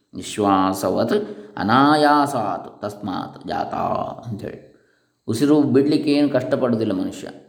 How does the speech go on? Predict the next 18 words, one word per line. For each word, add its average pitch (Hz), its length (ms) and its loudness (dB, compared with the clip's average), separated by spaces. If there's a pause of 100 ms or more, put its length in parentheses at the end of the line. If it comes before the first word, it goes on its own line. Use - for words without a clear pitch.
(460)
ಏನೋ 113 300 4
ರೋಗ 113 300 2
ಇಲ್ಲದಿದ್ದರೆ 90 480 0
ಮಾತ್ರ, 90 340 -6
ಅ, - 300 -10 (220)
ರೋಗ 113 260 4
ಇದ್ದರೆ 120 640 0
ಮಾತ್ರ 123 240 0
ಕಷ್ಟಪಡ್ತಾನೆ, 98 680 -4
ರೋಗ 113 240 2
ಇಲ್ಲದಿದ್ದರೆ 120 360 2
ಏನು 104 180 0
ತೊಂದರೆ 92 240 -4
ಇಲ್ಲ. 80 120 -8 (160)
ಶ್ವಾಸಕೋಶದ 120 600 0
ರೋಗಗಳಲ್ಲಿ 117 480 2
ಕೆಲವು 110 220 2
ಕ-, - 240 -10